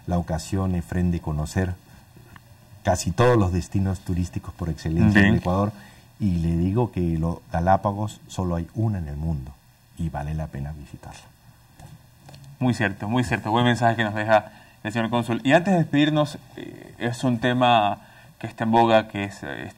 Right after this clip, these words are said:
Speaker 2: es actual y, y en menos de una semana conoceremos ya a nuestro nuevo presidente y n-, no quiero, eh, ponerlo en aprietos, eh, con, con su respuesta, pero sí me gustaría saber cuál es la óptica del consulado de Perú acá en Guayaquil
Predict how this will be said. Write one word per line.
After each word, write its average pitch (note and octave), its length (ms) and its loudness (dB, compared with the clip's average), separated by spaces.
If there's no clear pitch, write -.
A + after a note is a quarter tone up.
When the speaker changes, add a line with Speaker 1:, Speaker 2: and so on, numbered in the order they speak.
Speaker 2:
es G#2+ 120 -8
actual A2+ 520 4
y, G2+ 200 -4
y G2+ 360 -6
en G#2 80 -8
menos A#2 200 0
de A#2+ 40 0
una A#2 120 0
semana A2+ 540 4
conoceremos A2+ 480 0
ya A2 120 4
a - 20 2
nuestro A2 260 -4
nuevo A2 200 -2
presidente A2 800 -6
y G#2 200 -8
n-, G2+ 280 -6
no C3 240 -2
quiero, B2+ 500 4
eh, - 240 -12
ponerlo B2+ 360 4
en A#2+ 100 6
aprietos, D3+ 640 4
eh, F#2+ 300 -4
con, G2 340 -4
con G#2 180 -8
su A2+ 100 -10
respuesta, C#3+ 540 0
pero C3 300 4
sí - 140 -6
me B2+ 80 4
gustaría B2 340 0
saber A2+ 380 -2
cuál A#2 160 0
es A2+ 80 0
la A2+ 160 6
óptica A2 520 2
del F#2+ 100 -10
consulado G#2 960 4
de G2+ 180 -4
Perú G#2+ 260 -4
acá G#2+ 220 -4
en G#2 60 -6
Guayaquil A2 520 -2